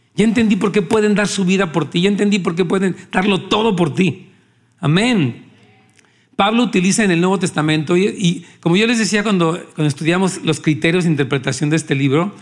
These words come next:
decía que siempre que una interpretación de Cantares esté conforme a la Biblia, pues es correcta. En este caso, cuando hablamos de que el perfume es el conocimiento de Dios, Pablo dijo lo mismo en el Nuevo Testamento. Dice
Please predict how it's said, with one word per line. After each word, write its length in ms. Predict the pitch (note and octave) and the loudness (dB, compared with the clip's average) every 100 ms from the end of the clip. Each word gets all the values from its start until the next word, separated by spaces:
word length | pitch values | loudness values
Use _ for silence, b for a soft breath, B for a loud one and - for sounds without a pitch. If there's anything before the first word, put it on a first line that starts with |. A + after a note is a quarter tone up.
| B B B B | B B B B
decía 280 | C#3+ F#3+ F#3+ | -4 -4 -2
que 100 | G3+ | -2
siempre 540 | - G3+ A#3+ A#3 C4+ | 0 0 0 0 0
que 80 | A3+ | 0
una 100 | A3 | 0
interpretación 960 | G#3 F#3 D3+ D#3 D3 - F3 F3+ F#3 - B B - | 0 -2 -2 -2 -2 -2 0 0 -2 -6 B B -6
de 140 | C#3+ | -4
Cantares 480 | D3 D3 D3+ F3 C#3+ | 0 0 0 0 -2
esté 180 | - E3 | -2 -2
conforme 320 | E3 D#3 D3 | 0 0 0
a 20 | |
la 100 | C#3 | 0
Biblia, 260 | D#3 F#3 E3 | 0 0 0
pues 140 | D3 | -2
es 120 | D3+ | -2
correcta. 600 | - D#3 F#3+ C#3+ C3 - - - | -2 -2 -2 -4 -6 -8 -16 -2
En 100 | F3 | 0
este 200 | G#3+ B3+ | 0 0
caso, 420 | A3 G#3+ B3 C#4+ B B B | 0 0 -2 -4 B B B
cuando 200 | - D#3 | -4 0
hablamos 280 | D#3+ G3+ A3 | 2 2 0
de 40 | - | 0
que 80 | |
el 140 | E3+ C#3 | -2 0
perfume 800 | E3 - F#3+ G#3+ A3 A#3+ - - | -2 0 0 2 2 0 -4 -4
es 220 | F3+ E3+ | -2 0
el 80 | G3+ | 0
conocimiento 520 | F3+ D3+ D#3+ F3 F#3 | 0 0 0 0 2
de 120 | D#3+ | 0
Dios, 240 | D3+ F3+ F#3 | 0 -2 -2
Pablo 360 | - F#3+ G3 | -2 0 2
dijo 200 | F#3+ D#3+ | 0 0
lo 100 | E3 | 2
mismo 240 | E3 F3 F3 | 2 2 0
en 60 | |
el 100 | D3 | 0
Nuevo 160 | D3+ D#3 | 0 0
Testamento. 480 | D3 C#3 D3+ F#3+ D#3 | -2 -6 -6 -2 -2
Dice 300 | D#3 E3 | 0 -2